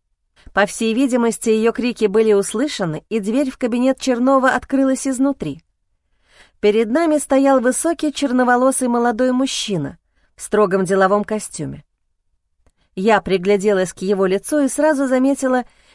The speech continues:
некоторое сходство его черт с близняшками. Разрез глаз был один в один,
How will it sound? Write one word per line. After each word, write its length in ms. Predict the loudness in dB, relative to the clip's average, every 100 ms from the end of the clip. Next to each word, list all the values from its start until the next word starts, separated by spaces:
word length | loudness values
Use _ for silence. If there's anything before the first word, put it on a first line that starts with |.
| -4
некоторое 580 | 2 2 2 0 2 0
сходство 480 | 0 -2 -2 -2 -2
его 300 | 0 0 0
черт 340 | 2 0 0
с 40 |
близняшками. 880 | -2 -2 0 0 -2 -6 -12 -16 -16 _ _ _ _ _ _ -2
Разрез 500 | 2 2 4 2 0
глаз 340 | 2 2 2
был 220 | 0 2
один 380 | 2 2 0 0
в 20 |
один, 460 | -2 -4 -6 -8 -12